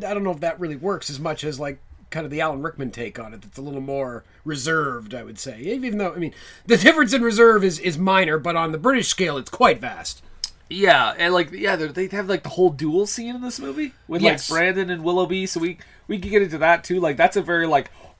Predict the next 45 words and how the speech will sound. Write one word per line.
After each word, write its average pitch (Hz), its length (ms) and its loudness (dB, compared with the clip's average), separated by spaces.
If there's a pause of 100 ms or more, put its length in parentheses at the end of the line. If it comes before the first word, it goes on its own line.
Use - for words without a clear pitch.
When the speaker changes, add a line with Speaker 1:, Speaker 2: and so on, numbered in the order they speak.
Speaker 2:
oh, 165 400 8
manly 160 560 6
display 156 380 0
of 156 80 2
our 156 80 6
Speaker 1:
Well 135 120 6
Speaker 2:
wills. 147 340 0
We're, 156 180 0
we're 143 120 -2
having 170 220 6
a 160 40 2
duel 185 340 4
for 175 100 -4
the 156 120 -2
rights 160 460 0
of 123 240 -6
Marianne 143 680 2
or 120 160 -8
whatever. 135 380 2
Speaker 1:
So, 233 60 -6
so 240 60 4
while 285 200 4
we're 302 80 -4
talking 185 340 2
about 135 200 -8
the 120 60 -16
duel, 120 320 -8
two - 160 -4
Speaker 2:
Yeah. 120 60 -2
Speaker 1:
things 175 200 -4
I 131 80 -8
have 117 220 -10
to 98 260 -14 (100)
mention. 98 320 -16
The 95 80 -18
first 285 260 0
one 220 120 -2
is 147 80 -4
a 156 40 -10
question, 143 460 -8
which 131 160 -12
is, 131 300 -8 (360)
so - 140 -2
w-, 220 180 -2
w-, 196 200 -8